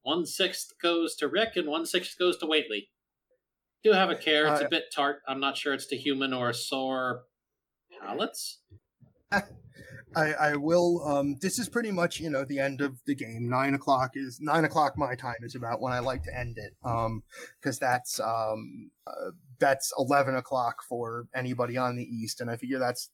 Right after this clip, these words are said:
Speaker 2: late enough to play. You don't wanna be playing much later than that. Um, but one thing that there, uh, we can tell Kendra, you know, in chat or whatever, but, um, the people who would definitely know, Eli would definitely know,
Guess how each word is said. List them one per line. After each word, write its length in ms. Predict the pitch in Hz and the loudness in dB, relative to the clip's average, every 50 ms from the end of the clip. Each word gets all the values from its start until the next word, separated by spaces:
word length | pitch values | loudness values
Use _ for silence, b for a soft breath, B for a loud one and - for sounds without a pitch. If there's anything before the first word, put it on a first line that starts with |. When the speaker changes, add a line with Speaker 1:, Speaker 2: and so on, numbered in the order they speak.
| _ 135 | _ -8
Speaker 2:
late 280 | 127 123 135 131 123 | -2 0 2 2 2
enough 300 | 113 120 127 120 117 - - | 2 4 6 4 4 4 0
to 80 | 113 | -8
play. 320 | - - - - 104 82 95 | -10 -8 -4 -2 -2 -2 -2
You 140 | 107 110 113 | -4 -4 -2
don't 160 | 117 120 120 | -2 0 2
wanna 160 | 127 120 117 110 | 2 2 2 2
be 100 | 113 113 | 0 -4
playing 320 | - - 110 110 110 104 | -6 -4 -4 -4 -4 -4
much 220 | 104 101 101 - - | -6 -6 -6 -6 -8
later 260 | 90 104 104 - 87 - | -8 -8 -8 -8 -12 -12
than 120 | - 98 | -12 -12
that. 240 | 110 110 104 - - B B B B B B B B B B - | -10 -8 -8 -8 -10 B B B B B B B B B B 2
Um, 420 | 139 131 127 127 131 131 131 135 147 139 | 4 4 4 4 4 2 2 2 2 2
but 220 | 139 147 139 139 - - | 4 6 4 4 4 0
one 340 | 156 139 156 165 170 165 151 | 2 6 8 8 8 8 6
thing 300 | - - 165 160 156 147 | 6 4 6 6 6 4
that 160 | 143 143 - | 4 2 2
there, 340 | 156 143 139 139 135 127 127 | 2 4 4 4 4 4 2
uh, 220 | 127 127 131 135 131 120 123 - | 2 4 4 2 2 0 -10 -8
we 100 | 143 139 | -8 -8
can 140 | 127 - 127 | -6 -8 -6
tell 220 | - - 147 139 | 0 4 4 4
Kendra, 640 | 135 - 151 151 139 143 135 143 139 135 135 131 123 - | 4 2 2 2 2 2 2 4 6 6 6 4 2 -2
you 120 | - 151 131 | -8 -10 -8
know, 160 | 123 123 123 | -6 -6 -8
in 140 | 120 120 120 | -8 -12 -12
chat 380 | - - - 143 131 135 139 - - | -8 -2 -2 0 0 0 -2 -2 -6
or 140 | 131 123 120 | -10 -10 -6
whatever, 460 | 123 127 123 131 135 131 135 127 123 | -4 2 4 4 4 4 2 0 0
but, 200 | 117 123 120 117 - B B B B B B - | 0 0 -2 -2 -4 B B B B B B 0
um, 200 | 143 135 135 131 | 2 2 2 0
the 80 | 131 | -2
people 360 | - - 202 226 - - 196 | -2 -2 -2 -2 0 0 0
who 100 | 147 185 | 0 0
would 180 | 190 175 147 - | 0 -4 -4 2
definitely 560 | - 170 170 160 - 190 170 147 143 147 139 | 4 4 4 2 -2 -6 -6 -4 -2 -4 -2
know, 380 | 131 131 131 123 117 110 107 - - | 0 2 0 0 0 -2 -6 -8 -6
Eli 540 | 165 170 180 190 202 196 190 208 220 226 226 | -4 -4 -2 0 4 4 6 6 6 6 4
would 220 | 226 240 233 - | 2 -2 -4 0
definitely 560 | - 214 202 196 - 214 220 214 226 233 233 | 2 2 2 2 0 -8 -8 -6 -4 -4 -2
know, 640 | 226 220 208 202 202 202 202 208 202 214 240 233 233 | 0 2 4 6 6 6 6 4 2 2 0 0 -2